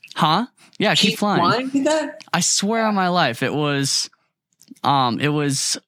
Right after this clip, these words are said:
Speaker 1: a Sum forty-one song. I thought that was Fat Lip. Could be wrong. If I
Speaker 2: I mean,
Speaker 1: find it and send it to you and you have
Speaker 2: I
Speaker 1: deja
Speaker 2: would,
Speaker 1: vu.
Speaker 2: I would love to see that.
Speaker 1: <laughs>
Speaker 2: I, right now, I cannot remember. There was one time, we really don't do covers. It's not, it's not part of our thing yet.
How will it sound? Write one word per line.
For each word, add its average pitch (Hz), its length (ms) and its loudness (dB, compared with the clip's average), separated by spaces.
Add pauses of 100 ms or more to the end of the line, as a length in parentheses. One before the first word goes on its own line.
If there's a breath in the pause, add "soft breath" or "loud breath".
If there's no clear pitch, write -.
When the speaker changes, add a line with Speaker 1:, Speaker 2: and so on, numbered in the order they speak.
(160)
Speaker 1:
a 147 60 -16
Sum 170 300 0
forty-one 147 520 0
song. 113 300 -2
I 139 120 -2
thought 135 500 0
that 104 120 -2
was 127 140 -4
Fat 123 320 0
Lip. 95 220 -6 (760 loud breath)
Could 165 140 0
be 147 120 2
wrong. 123 340 -2 (680 loud breath)
If 143 140 -2
I 160 60 4
Speaker 2:
I - 20 4
mean, 156 100 0
Speaker 1:
find 160 180 0
it 165 60 0
and 139 100 -2
send 143 220 0
it 123 100 -4
to 160 100 -2
you 143 120 -2
and 139 80 -2
you 135 60 0
have 123 100 -2
Speaker 2:
I - 20 -12
Speaker 1:
deja 123 340 0
Speaker 2:
would, 156 80 -2
Speaker 1:
vu. 117 260 -4
Speaker 2:
I 147 60 0
would 143 140 -2
love 139 340 0
to 135 80 0
see 139 240 0
that. - 260 -6 (100)
Speaker 1:
<laughs> - 80 -14
Speaker 2:
I, 139 160 2 (140)
right 160 280 -2
now, 156 100 2
I 151 100 0
cannot 151 320 0
remember. 139 420 -2 (300 loud breath)
There 170 180 0
was 175 220 0
one 170 340 0
time, 196 600 0 (1000)
we 180 160 0
really 254 300 0
don't 196 260 -2
do 160 140 -2
covers. 147 460 -2
It's 135 120 -2
not, 160 260 0
it's 151 140 -2
not 165 240 0
part 175 160 0
of 147 80 0
our 151 80 0
thing 147 420 -2
yet. 139 340 -2